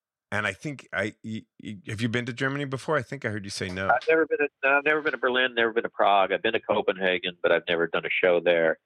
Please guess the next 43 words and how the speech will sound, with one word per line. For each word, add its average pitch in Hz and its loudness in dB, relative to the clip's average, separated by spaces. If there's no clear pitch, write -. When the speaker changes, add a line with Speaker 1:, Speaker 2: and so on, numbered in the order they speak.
Speaker 2:
And 87 0
Oslo, 90 2
I've 80 0
done 78 -8
a 73 -8
couple - -2
of 69 -4
shows 69 0
there. - -12
Speaker 1:
Do 127 0
you 113 2
have 104 0
openers 110 -2
you 101 -4
know, 95 0
or 156 -2
is 98 -6
it 98 -10
gonna 101 -10
be 95 -4
people 101 -4
from 143 4
Speaker 2:
No, 151 6
Speaker 1:
those? 143 4
Speaker 2:
I 151 4
didn't, 160 -12
no, 139 2
I 139 4
mean, 151 -4
it's 147 -4
not, 156 2
they're 120 2
not 135 2
big 113 4
enough 107 2
places 98 2
where 92 6
I 85 4
can 85 -8
afford 87 0
to 85 0
fly 87 4
someone 85 -4